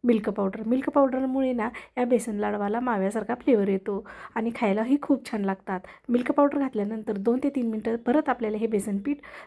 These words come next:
भाजून घ्यायचे आहे. दोन मिनिटं बेसन पिठामध्ये मिल्क पावडर चांगली भाजून घेतली. यामध्ये दोन चमचे ड्रायफ्रुट्स घालायचे आहेत,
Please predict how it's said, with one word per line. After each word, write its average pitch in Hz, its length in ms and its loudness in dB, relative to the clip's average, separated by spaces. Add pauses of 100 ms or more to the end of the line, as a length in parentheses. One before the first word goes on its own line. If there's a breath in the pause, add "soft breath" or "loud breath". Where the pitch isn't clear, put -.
(260 loud breath)
भाजून 214 320 2
घ्यायचे 202 300 0
आहे. 208 280 0 (1900 soft breath)
दोन 240 260 4
मिनिटं 240 320 0
बेसन 220 280 0
पिठामध्ये 208 420 -2
मिल्क 208 240 -2
पावडर 208 280 -2
चांगली 202 260 -2
भाजून 202 380 -2
घेतली. 220 360 -2
यामध्ये 208 340 2
दोन 220 260 0
चमचे 208 300 -4
ड्रायफ्रुट्स 196 500 -4
घालायचे 208 400 -2
आहेत, 202 180 -2